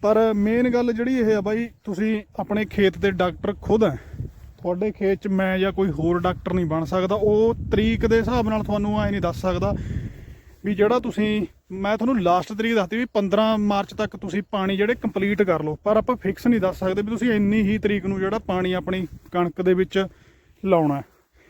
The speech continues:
ਕਿਉਂਕਿ ਆਪਣੇ ਖੇਤ ਦੇ ਡਾਕਟਰ ਤੁਸੀਂ ਖੁਦ ਹੈ, ਤੁਸੀਂ ਆਪਣੇ ਖੇਤ 'ਚ ਜਾ ਕੇ ਤੁਸੀਂ ਦੇਖਣਾ ਵੀ ਹਾਂ ਵੀ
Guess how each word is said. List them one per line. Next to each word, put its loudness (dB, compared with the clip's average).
ਕਿਉਂਕਿ -2
ਆਪਣੇ 0
ਖੇਤ 2
ਦੇ 4
ਡਾਕਟਰ -2
ਤੁਸੀਂ -4
ਖੁਦ 0
ਹੈ, 0
ਤੁਸੀਂ 0
ਆਪਣੇ -2
ਖੇਤ 2
'ਚ -6
ਜਾ 2
ਕੇ -2
ਤੁਸੀਂ 4
ਦੇਖਣਾ 2
ਵੀ -2
ਹਾਂ 0
ਵੀ -4